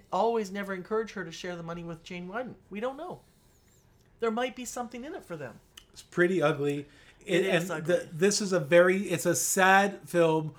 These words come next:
Speaker 2: but it's also a beautiful film.
Speaker 1: It is.
Speaker 2: Because when you see Levon
Speaker 1: <laughs>
Speaker 2: singing,
Speaker 1: Yeah.
Speaker 2: and he's, his voice comes back and he's singing, it's just so, so beautiful.
Speaker 1: Yeah.
Speaker 2: And it's,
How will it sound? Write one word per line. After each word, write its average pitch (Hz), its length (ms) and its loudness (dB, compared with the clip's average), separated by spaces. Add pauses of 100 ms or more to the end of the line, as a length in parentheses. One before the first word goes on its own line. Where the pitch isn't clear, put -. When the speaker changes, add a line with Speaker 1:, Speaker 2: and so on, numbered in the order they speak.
(180)
Speaker 2:
but 175 140 2
it's 175 140 -2
also 175 360 4
a 156 60 2
beautiful 160 480 -2
film. 120 480 -4
Speaker 1:
It 196 100 -4
is. 156 200 -2
Speaker 2:
Because 165 500 4
when 156 180 -2
you 180 140 -2
see 196 260 -2
Levon 160 680 0 (180)
Speaker 1:
<laughs> 226 160 -8
Speaker 2:
singing, 151 680 0 (240)
Speaker 1:
Yeah. 139 400 -8 (140)
Speaker 2:
and 156 200 -2
he's, 147 360 -8
his 147 220 -2
voice 165 420 0
comes 160 360 -4
back 151 480 0 (280)
and 151 180 -6
he's 156 240 -8
singing, 165 540 -2
it's - 300 -6
just 185 400 0 (200)
so, 190 1000 0 (580)
so 208 420 4
beautiful. 156 500 0
Speaker 1:
Yeah. 139 340 -6
Speaker 2:
And 170 320 4
it's, - 680 -4